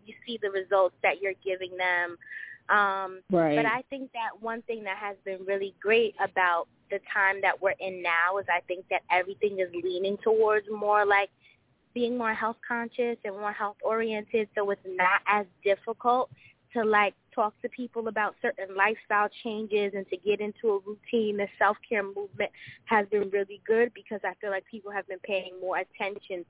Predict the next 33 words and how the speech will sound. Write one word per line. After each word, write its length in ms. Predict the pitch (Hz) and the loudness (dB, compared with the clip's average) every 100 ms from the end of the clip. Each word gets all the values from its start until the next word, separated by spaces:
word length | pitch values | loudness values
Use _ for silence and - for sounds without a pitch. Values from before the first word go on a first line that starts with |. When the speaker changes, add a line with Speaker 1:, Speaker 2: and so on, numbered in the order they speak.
| - | -2
Speaker 1:
to, 280 | 381 339 320 - _ _ - | 0 0 -6 -16 _ _ 0
you 100 | 349 | 4
know, 160 | 302 - | 4 2
things 220 | 247 247 | 0 0
that 100 | 226 | -4
they 120 | 226 220 | -4 -6
should 180 | 233 | -8
be 140 | 208 208 | -12 -12
doing 240 | 208 196 196 - | -8 -8 -8 -10
to 60 | |
care 280 | 190 233 196 | -4 0 0
for 140 | 208 | -2
themselves 480 | 196 185 - 190 180 - | -10 -10 -4 -2 -2 0
overall. 720 | 190 180 175 165 151 139 - _ _ _ _ - | 0 0 -2 0 0 -2 -10 _ _ _ _ 2
Um, 580 | 214 196 180 160 151 143 _ - | 2 2 -2 -6 -10 -18 _ 2
Speaker 2:
Right. 460 | 185 156 139 131 - - - - | 4 4 4 0 -4 -12 -16 -10
Speaker 1:
so, 240 | 285 277 277 | 0 2 2
yeah, 380 | 269 403 302 180 151 202 | 2 4 4 2 -2 -4
I 60 | |
mean, 260 | 240 254 247 | -2 -4 -2
at 160 | 214 233 | -2 -2
this 120 | 247 254 - | -4 -4 -4
point 180 | 269 | -4
in 160 | 214 233 | -4 -8
time, 260 | 254 233 233 | -6 -4 -6
you 100 | 226 | -8
just 160 | 220 214 | -8 -6
have, 320 | - 202 196 202 | 0 2 0 -2
like, 220 | 196 185 _ _ _ _ _ _ - | -8 -8 _ _ _ _ _ _ 2
that, 220 | 196 180 - | 2 2 -2
that 220 | 220 185 _ | -2 -2 _
battle 520 | 208 196 185 185 185 - | -2 0 0 -2 -6 -6
of 400 | 180 175 170 | -6 -4 -6